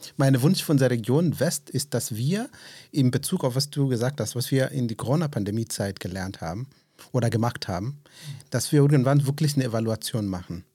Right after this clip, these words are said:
gemeinsam und zu gucken, gucken, was haben wir gestartet, nur weil die Pandemie gekommen ist, was haben wir gemacht und ist es gelungen, soll es weitergehen und wie, in welcher Art und Weise?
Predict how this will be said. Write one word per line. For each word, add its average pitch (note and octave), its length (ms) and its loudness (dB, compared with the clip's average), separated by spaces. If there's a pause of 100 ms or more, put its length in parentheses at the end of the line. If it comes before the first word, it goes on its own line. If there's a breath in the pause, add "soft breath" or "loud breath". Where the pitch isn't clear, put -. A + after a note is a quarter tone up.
gemeinsam G2+ 480 -4
und G#2 100 -4
zu - 80 -10
gucken, - 380 -6
gucken, C#3+ 400 0 (560 loud breath)
was D3 160 2
haben B2+ 320 4
wir F#3+ 300 4 (500)
gestartet, C#3+ 840 2 (640)
nur D#3 480 6
weil C#3 260 4
die A2 120 0
Pandemie B2+ 800 0
gekommen C3 360 -2
ist, D3 260 -2
was B2 140 0
haben A#2+ 100 0
wir C#3 120 4
gemacht B2+ 260 0 (160)
und C3+ 240 4
ist A#2+ 100 0
es C#3 140 0
gelungen, E3 480 2 (360 loud breath)
soll B2 200 2
es C#3+ 140 2
weitergehen C3 720 2 (600 loud breath)
und A2+ 400 2
wie, A#2+ 180 2
in A2+ 220 2
welcher B2+ 260 0
Art A#2 140 -4
und G2+ 160 -2
Weise? F2+ 340 -6